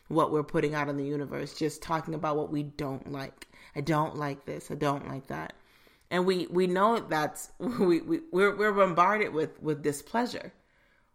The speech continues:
It's a part of our, our ecosystem. And I think that it's really, really time that we start changing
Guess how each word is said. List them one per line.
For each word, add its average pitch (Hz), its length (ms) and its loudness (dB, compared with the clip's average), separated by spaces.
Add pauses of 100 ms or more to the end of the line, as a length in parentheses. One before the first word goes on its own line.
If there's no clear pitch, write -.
(180)
It's 170 200 -2
a 170 80 0
part 185 340 -2
of 175 200 -2
our, 151 320 2
our - 240 -2
ecosystem. - 1000 -6 (200)
And 156 160 -6
I 151 100 -6
think 160 260 -6
that 165 120 -4
it's - 280 -12 (240)
really, 190 300 0
really 170 280 0
time 165 560 -6
that 151 180 -8
we 151 120 -2
start 156 640 -4 (760)
changing 160 1080 -6